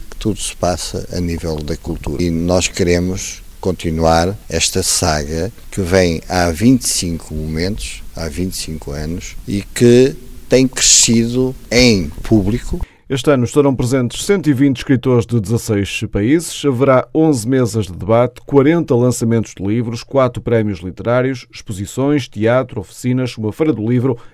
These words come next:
Speaker 2: e as idas dos escritores às escolas. Depois haverá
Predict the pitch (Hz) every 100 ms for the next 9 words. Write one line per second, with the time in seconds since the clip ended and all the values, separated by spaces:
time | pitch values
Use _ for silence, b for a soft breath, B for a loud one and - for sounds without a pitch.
0 | b - 117 104 143 131 123 175 165 -
1 | 107 120 120 104 110 92 - 80 62 92
2 | - 135 127 - B B - 143 160